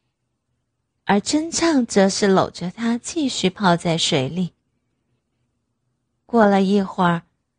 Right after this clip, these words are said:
维基醒了过来，真唱又如法炮制，令得维基数度昏死。直到热水变凉，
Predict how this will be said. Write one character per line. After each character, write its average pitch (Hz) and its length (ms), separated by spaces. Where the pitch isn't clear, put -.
维 202 240
基 240 240
醒 - 280
了 - 160
过 277 260
来， 160 320
真 180 280
唱 214 340
又 311 200
如 185 240
法 180 240
炮 160 300
制， 180 340
令 202 220
得 185 180
维 180 220
基 240 260
数 277 320
度 180 260
昏 180 320
死。 - 340
直 269 240
到 320 200
热 330 220
水 214 260
变 254 280
凉， 180 380